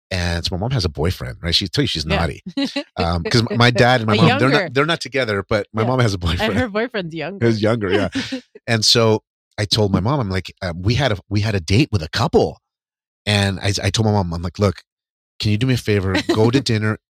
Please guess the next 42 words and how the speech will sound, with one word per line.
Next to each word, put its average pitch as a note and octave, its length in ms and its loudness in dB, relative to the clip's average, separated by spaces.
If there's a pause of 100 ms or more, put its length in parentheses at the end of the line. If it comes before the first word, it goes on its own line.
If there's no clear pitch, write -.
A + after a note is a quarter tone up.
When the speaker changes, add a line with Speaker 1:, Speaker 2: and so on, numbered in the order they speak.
(180)
Speaker 1:
go G2+ 160 0
gamble, G#2+ 400 0
go G#2 140 -6
do G#2+ 80 -6
some A2 160 -8
things. G2 280 -8
We G2 120 -4
need G#2+ 200 -4
the B2 80 2
room G#2+ 200 0
for A2 160 0
a G#2 40 2
little G2 160 0
bit F2 180 -2
because," F#2 360 -2 (420)
and F#2 80 -4
I G2+ 60 2
didn't C3+ 140 2
say D3 140 6
we're B2 100 2
doing A2 160 2
a G2 40 2
full F#2+ 160 -2
swap. G2+ 320 2
I G2 60 0
said, F2+ 260 -4
"But F2+ 180 -2 (400)
some A2 180 -2
of, A#2 80 0 (180)
some - 160 -2
of A2 80 0
my A#2 100 0
wife's, G2+ 460 0 (160)
you G2+ 80 -2
know, G#2 160 -2 (120)
some G#2 120 -6
of G2+ 80 -4 (100)
Isis's G#2+ 440 2
friends G2 340 2
are, F#2 180 0
are F2+ 80 -6
coming, F#2 380 -4